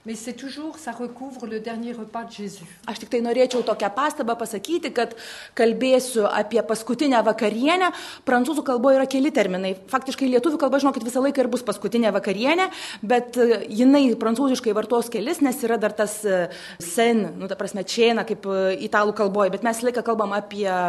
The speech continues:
Speaker 2: paskutinę vakarienę ir taip pat bus galbūt, e, angliškas ar vokiškas pavadinimas, bet kiekvieną kartą čia bus vis kalbama apie tą patį Eucharistijos įsteigimo momentą.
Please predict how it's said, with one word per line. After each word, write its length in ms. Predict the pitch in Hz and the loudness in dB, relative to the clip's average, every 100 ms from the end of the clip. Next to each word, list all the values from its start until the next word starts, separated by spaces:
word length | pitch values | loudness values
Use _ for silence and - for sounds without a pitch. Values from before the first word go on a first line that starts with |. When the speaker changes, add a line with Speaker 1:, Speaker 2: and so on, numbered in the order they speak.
| 170 190 | 0 -2
Speaker 2:
paskutinę 380 | 202 214 247 196 | -8 -2 0 0
vakarienę 560 | 196 208 254 381 427 - - - - - | 0 0 0 0 -2 -6 -16 -18 -20 -6
ir 640 | 254 269 269 262 262 254 - - 254 | 2 8 8 8 6 4 0 -4 -2
taip 80 | 247 | 4
pat 180 | 294 | 4
bus 140 | 220 240 | 4 0
galbūt, 480 | 226 214 220 226 202 | 2 2 0 -2 0
e, 400 | 196 185 175 - | 2 2 0 2
angliškas 600 | 214 330 330 320 - 240 | 4 6 4 0 -2 -4
ar 140 | 208 277 | 0 0
vokiškas 400 | 330 - 285 285 | 0 0 -2 0
pavadinimas, 720 | 254 247 294 269 254 233 240 | 0 2 4 6 4 2 0
bet 160 | 226 | -4
kiekvieną 480 | - 247 277 311 240 | -2 -4 0 0 0
kartą 320 | 311 339 330 | 0 0 0
čia 160 | 254 220 | -4 -4
bus 160 | 240 247 | -4 -6
vis 140 | 320 | -6
kalbama 420 | 269 285 269 233 | -4 -2 0 0
apie 100 | 233 | 0
tą 140 | 226 226 | -2 0
patį 400 | 247 254 220 208 | 0 0 0 0
Eucharistijos 480 | 214 233 233 208 | -2 -4 -4 -4
įsteigimo 380 | 214 214 196 240 | -4 -6 -2 -2
momentą. 460 | 202 170 151 143 | -2 -4 -8 -10